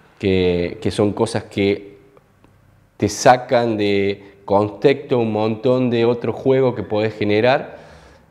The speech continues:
Y, y sobre eso, bueno, afianzar jugadores, eh, darle toda la posibilidad del mundo para que, que entren otra vez en confianza, porque tiene mucho que ver.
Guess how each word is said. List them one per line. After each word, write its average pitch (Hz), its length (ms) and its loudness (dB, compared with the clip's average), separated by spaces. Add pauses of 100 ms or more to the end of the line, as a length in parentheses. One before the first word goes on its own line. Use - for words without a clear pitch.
(120)
Y, 101 540 2 (400)
y 107 100 -4
sobre 113 440 4
eso, 170 380 0
bueno, 107 340 -4
afianzar 98 680 -2
jugadores, 123 640 2 (760)
eh, 92 140 -6
darle 101 380 0
toda 107 280 0
la 101 120 -2
posibilidad 104 500 -2
del 101 200 -2
mundo 107 340 -2
para 95 200 -6
que, 95 340 -6 (300)
que 98 200 2
entren 101 220 0
otra 101 180 0
vez 107 140 2
en 104 60 -2
confianza, 131 540 -2
porque 92 220 -6
tiene 95 200 -4
mucho 98 300 -4
que 98 120 -4
ver. 101 300 0